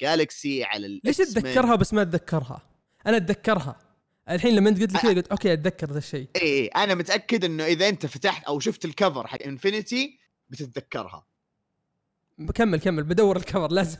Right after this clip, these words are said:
Speaker 2: مش
Speaker 1: آه. آه، أوكي، أنت الحين قاعد تدور. أوكي، حسبتك بتضيع.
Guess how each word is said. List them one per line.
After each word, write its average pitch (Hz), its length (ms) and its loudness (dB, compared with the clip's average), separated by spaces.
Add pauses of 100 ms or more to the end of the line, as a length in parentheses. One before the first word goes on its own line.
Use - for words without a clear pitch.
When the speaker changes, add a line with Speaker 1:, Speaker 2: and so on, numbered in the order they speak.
Speaker 2:
مش 175 260 -6
Speaker 1:
آه. 139 300 -2 (140)
آه، 202 280 6
أوكي، 202 180 2
أنت 170 120 -2
الحين 170 180 -4
قاعد 156 180 -2
تدور. 151 160 2
أوكي، 139 180 0
حسبتك 117 320 -8
بتضيع. 107 260 -14